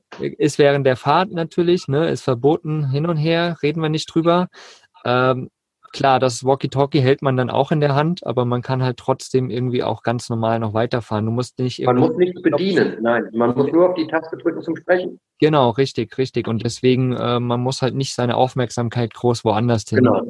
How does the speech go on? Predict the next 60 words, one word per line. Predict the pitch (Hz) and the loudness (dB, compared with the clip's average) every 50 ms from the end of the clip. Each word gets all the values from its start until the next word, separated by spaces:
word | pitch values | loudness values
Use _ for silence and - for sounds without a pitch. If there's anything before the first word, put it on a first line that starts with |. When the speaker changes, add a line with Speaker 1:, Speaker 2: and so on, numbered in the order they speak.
| - - - | -12 -16 -16
Speaker 1:
wie | 123 113 117 117 113 | -10 -6 -4 -2 -2
an | - 117 | 0 0
einem | 113 110 | 0 2
Handy | 107 107 110 113 110 107 101 | 2 2 2 2 0 0 -2
zum | - - 101 | -2 -4 -4
Beispiel, | 98 95 95 92 - - 110 | -2 -2 -4 -6 -6 -4 -2
ne? | 113 | 0
Oder | 127 123 120 127 117 | 2 2 2 2 0
kommt | - 151 139 131 - | 0 -2 -2 0 0
dann | 123 123 | 0 0
noch | 120 117 | 0 0
eine | 123 123 | -2 -2
andere | 117 113 127 123 120 117 | -2 0 0 0 2 2
S | 107 107 117 - | 0 0 -2 -4
M | 127 113 | -2 -4
S, | 110 120 117 - | -2 -4 -6 -4
dann | - 117 117 117 | -4 -4 -4 -2
liest | 120 127 - - | -2 -4 -6 -6
man's, | - 117 113 113 113 110 - - - - - - _ - | -4 -4 -2 -2 -2 -6 -8 -12 -20 -20 -20 -20 _ -6
dann | - 117 | -4 -4
ist | 117 110 - | -2 -2 -2
man | 123 117 | -2 -2
total | 107 113 113 - 113 113 113 110 | -2 -4 -6 -2 0 2 2 2
abgelenkt. | 110 113 - - 113 110 107 107 110 110 - - - - - - _ _ | 0 -2 -2 -2 0 0 0 0 -2 -6 -8 -14 -20 -20 -20 -20 _ _
Speaker 2:
Und | - 160 175 | 0 2 2
es | 196 131 | 2 2
Speaker 1:
Und | - - | 2 0
Speaker 2:
würden | 175 185 185 | 0 2 2
auch | 190 190 - | 2 0 2
gleich | - 170 165 180 - - | 2 2 2 2 0 0
alle | - 185 196 | 0 0 2
hören, | 202 214 196 147 123 | 2 0 0 0 -2
die | 117 | -4
in | 117 | -4
der | 113 107 | -4 -4
Kolonne | - 113 107 107 107 104 | -2 -2 0 0 0 -2
mitfahren. | 101 104 104 - - 95 90 90 87 87 _ _ _ _ _ _ _ | -2 -4 -6 -6 -6 -6 -6 -6 -6 -10 _ _ _ _ _ _ _
Wenn | - 131 | -6 -2
Speaker 1:
Genau, | 127 147 160 156 135 113 104 | 0 2 2 2 2 0 0
Speaker 2:
fünf, | 101 - | -2 -6
Speaker 1:
richtig. | 120 - - - | -10 -14 -12 -10
Speaker 2:
sechs | - - - - | -10 -8 -4 0
Leute | 139 139 170 175 190 185 | 0 2 2 2 2 2
sind, | 185 196 202 208 202 - - _ _ _ _ _ _ | 2 2 0 0 -6 -10 -16 _ _ _ _ _ _
musst | - 147 165 160 - | -4 -4 -4 -2 -2
du | 156 | -4
nicht | 156 - - | -4 -2 0
Speaker 1:
Genau. | 151 156 135 | 0 0 0
Speaker 2:
jeden | 127 - 131 | 0 -4 -4
extra | 127 - 139 135 127 | -4 0 0 2 2
anschreiben | 135 131 - - 165 156 151 147 | 0 -2 -2 0 2 2 2 2
oder | 143 127 123 | 2 2 2
jeden | 123 123 127 123 | 2 2 0 0
extra | 123 123 123 - 139 139 143 | 0 -2 -2 -2 0 0 2
anrufen. | 156 170 135 113 107 107 101 92 92 92 | 2 0 0 0 -2 -2 -4 -10 -14 -16
Die | 110 117 | -16 -12
Kleinen | 120 120 123 113 | -6 -2 0 0
Speaker 1:
Genau. | 110 101 | 0 0
Speaker 2:
muss | 123 123 117 | -2 -4 -6
man | 127 | -6